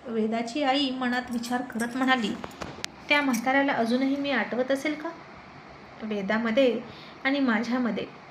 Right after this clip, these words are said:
डोळ्यांचं आणि त्या काळ्या तिळाचं साम्य आहे, हे त्याच्या लक्षात असेल का? आणि वेदा माझी मुलगी आहे, हे त्यानं ओळखलं म्हणूनच तो वेदाला वेदसाठी पसंत करत नाही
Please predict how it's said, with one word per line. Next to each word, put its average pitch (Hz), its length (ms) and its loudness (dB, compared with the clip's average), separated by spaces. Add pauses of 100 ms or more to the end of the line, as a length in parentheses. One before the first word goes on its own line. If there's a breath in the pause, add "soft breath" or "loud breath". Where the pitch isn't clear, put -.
(460)
डोळ्यांचं 214 640 2 (540)
आणि 240 280 4 (680)
त्या 233 240 4 (680)
काळ्या 226 280 4 (120)
तिळाचं 226 360 0
साम्य 233 420 2
आहे, 214 180 2 (360 loud breath)
हे 247 60 2
त्याच्या 262 260 2
लक्षात 254 380 -4
असेल 247 240 -2
का? 294 160 -6 (1000 loud breath)
आणि 277 160 6
वेदा 277 260 4
माझी 240 360 4
मुलगी 277 300 2
आहे, 233 180 4
हे 247 200 0
त्यानं 285 200 2
ओळखलं 247 480 2
म्हणूनच 254 480 2
तो 285 60 2
वेदाला 247 380 2
वेदसाठी 247 460 -2
पसंत 240 500 0
करत 220 220 -6
नाही 220 120 -2